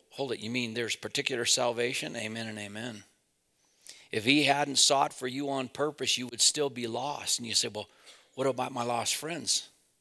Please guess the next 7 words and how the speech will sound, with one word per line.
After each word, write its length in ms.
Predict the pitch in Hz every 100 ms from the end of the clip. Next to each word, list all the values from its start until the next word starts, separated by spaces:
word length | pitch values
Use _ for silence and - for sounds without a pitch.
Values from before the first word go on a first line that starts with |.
| _ _ _ _ _ _ _ _ _
Pray 140 | - 139
for 160 | -
them. 240 | 101 101 101 _ _ _ _ _ _ -
As 120 | 113
John 260 | - 135 127
Piper 320 | 135 151 120
says, 400 | - 120 110